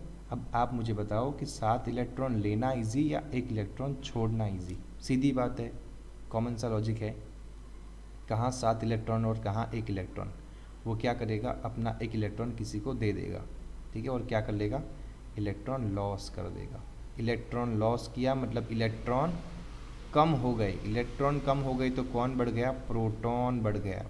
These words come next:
प्रोटॉन के ऊपर positive charge था, इसीलिए atom के ऊपर कैसा charge आ जाएगा? positive। कौन सा atom? Lithium। तो lithium के ऊपर positive charge आ गया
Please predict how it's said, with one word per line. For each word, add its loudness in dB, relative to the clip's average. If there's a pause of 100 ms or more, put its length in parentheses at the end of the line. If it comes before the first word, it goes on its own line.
प्रोटॉन 0
के -2
ऊपर -2 (100)
positive 2
charge 0
था, 2
इसीलिए -2 (720)
atom -2
के -2
ऊपर -4 (100)
कैसा -4
charge 0
आ 2
जाएगा? 0 (800)
positive। -4 (100)
कौन 0
सा 0
atom? -2 (100)
Lithium। -2 (560)
तो -4
lithium -2
के -4
ऊपर -2 (100)
positive -2 (100)
charge -2
आ -4
गया 0